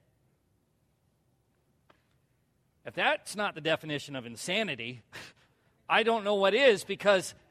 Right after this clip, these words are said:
that would drive you mad. It does drive you mad, right? Things that have not happened are now affecting your present. And so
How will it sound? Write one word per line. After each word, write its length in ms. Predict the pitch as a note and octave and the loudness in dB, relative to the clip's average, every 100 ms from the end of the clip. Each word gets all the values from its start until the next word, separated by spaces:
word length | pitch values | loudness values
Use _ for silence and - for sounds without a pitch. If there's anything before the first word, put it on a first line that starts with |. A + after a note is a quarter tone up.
| _ - | _ -2
that 200 | F#3 C4 | 0 0
would 180 | C#4+ E3+ | -2 -2
drive 320 | G3 F#3+ F#3+ | 2 2 2
you 80 | A3 | -2
mad. 400 | A#3 C4 E3 A2+ _ _ _ | 2 4 4 0 _ _ _
It 140 | G3 | -2
does 240 | A#3+ D4+ - | 6 6 6
drive 280 | G#3 G3 E3 | 2 2 0
you 100 | E3+ | -2
mad, 260 | D3+ B2+ | -2 0
right? 300 | D#3+ G#3+ C4+ - _ _ _ - | 2 2 0 -6 _ _ _ -8
Things 240 | A#3+ C4 | -6 -2
that 140 | G#3+ | -2
have 300 | E3 A3 C4 B3+ | 4 4 4 4
not 320 | A#3+ B3 - | 4 4 2
happened 580 | A3 G#3+ D#3+ E3 G#3 - _ _ | 2 4 2 -6 -8 -14 _ _
are 160 | F#3 F#3+ | 0 0
now 380 | G#3+ A#3 B3 G#3 | 2 4 4 2
affecting 680 | - A3+ A3 - A3+ A3 | -2 -2 -2 -2 -8 -6
your 100 | F#3 | -6
present. 480 | - G#3+ G3+ C#3+ B2 _ _ _ _ _ _ _ _ _ _ _ _ _ | -2 2 2 2 -8 _ _ _ _ _ _ _ _ _ _ _ _ _
And 160 | D3+ F3+ | -14 -8
so 500 | - G#3+ G#3 G3+ | 2 4 4 2